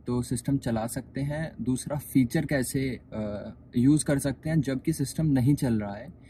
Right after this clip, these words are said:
सिस्टम फ्रीज है, स्क्रीन फ्रीज है, तो आप म्यूज़िक कैसे चला सकते हो, एफ़एम कैसे चला सकते हो और कॉल्स वगैरह या Siri वगैरह,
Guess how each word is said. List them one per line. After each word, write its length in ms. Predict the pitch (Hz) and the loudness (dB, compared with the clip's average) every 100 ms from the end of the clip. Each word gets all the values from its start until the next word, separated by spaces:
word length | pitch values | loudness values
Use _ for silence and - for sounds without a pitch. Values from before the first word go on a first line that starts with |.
| - - | -20 -6
सिस्टम 260 | 139 - 156 | -4 0 -2
फ्रीज 380 | - 143 147 139 | 2 4 4 4
है, 220 | 135 156 - - - - | -2 -4 -12 -20 -20 -10
स्क्रीन 340 | - 143 147 | 0 2 2
फ्रीज 300 | 135 139 131 | 0 0 0
है, 80 | 135 | -2
तो 120 | 151 | -4
आप 220 | 151 - - - - | -6 -6 -12 -16 0
म्यूज़िक 300 | 127 135 143 | 4 4 2
कैसे 160 | 147 147 | 0 0
चला 280 | 143 135 127 | 0 -4 -4
सकते 280 | 127 - | -8 -8
हो, 60 | 135 | -6
एफ़एम 220 | 120 131 | -4 -2
कैसे 120 | 123 | -2
चला 260 | 117 110 101 | -4 -6 -8
सकते 340 | - 110 - | -10 -14 -14
हो 140 | 131 165 - | -12 -12 -10
और 380 | 113 104 107 | -6 -4 -6
कॉल्स 380 | 113 - 127 131 | -8 -4 -2 -2
वगैरह 360 | 123 110 110 147 | -4 -4 -4 -8
या 320 | 147 131 113 | -6 -6 -6
Siri 320 | 117 - 127 | -4 0 0
वगैरह, 560 | 127 113 104 110 - - | 0 -2 -4 -8 -10 -8